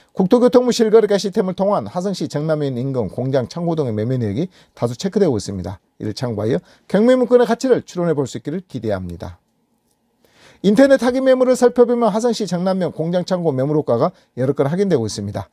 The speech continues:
이를 참고하여 현장 방문 후 시세 및 수급 변화, 그리고 화성 부동산 시장 분위기까지 잘 살펴서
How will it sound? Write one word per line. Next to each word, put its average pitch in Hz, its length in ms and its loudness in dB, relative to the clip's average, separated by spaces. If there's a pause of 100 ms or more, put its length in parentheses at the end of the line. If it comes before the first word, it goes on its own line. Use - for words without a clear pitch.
(220)
이를 127 160 0
참고하여 127 480 0 (220)
현장 254 280 4
방문 240 280 4
후 180 40 0
시세 208 240 2
및 175 120 0
수급 156 260 -4
변화, 98 260 -4
그리고 113 240 -4
화성 156 300 -4
부동산 147 380 -2
시장 113 240 -4
분위기까지 135 360 -2
잘 104 160 -2
살펴서 101 460 -4